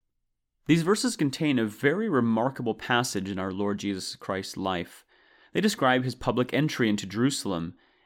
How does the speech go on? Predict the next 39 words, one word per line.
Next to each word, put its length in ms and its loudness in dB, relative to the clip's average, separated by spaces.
and 120 -6
he 100 0
came 400 -2
there 180 4
for 120 -6
the 80 0
last 340 0
time 500 -4
before 400 0
he 80 -4
was 160 -6
crucified. 720 -8
There 140 4
is 120 2
something 280 0
particularly 680 2
striking 600 2
in 120 0
this 200 0
incident 540 -2
of 120 -4
our 100 2
Lord's 380 -2
history. 500 -4
The 80 6
narrative 560 4
reads 420 2
like 180 0
the 60 2
account 320 0
of 80 -6
some 200 0
royal 380 4
conqueror's 680 0
return 520 0
to 100 -6
his 180 0
own 160 0
city. 460 -2